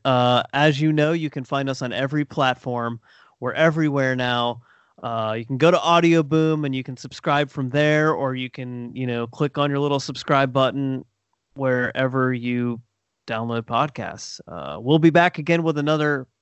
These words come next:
uh, episode next week. We're probably gonna be weekly for now on, you know,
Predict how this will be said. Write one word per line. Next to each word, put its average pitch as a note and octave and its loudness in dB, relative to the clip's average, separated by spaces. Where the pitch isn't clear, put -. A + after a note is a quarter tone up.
uh, C3+ -2
episode D3 0
next D3+ 0
week. D3 0
We're C3+ 0
probably F#3 4
gonna F#3 0
be F3 2
weekly E3 0
for D3+ -4
now C#3+ 0
on, C#3 0
you B2+ -4
know, B2 -2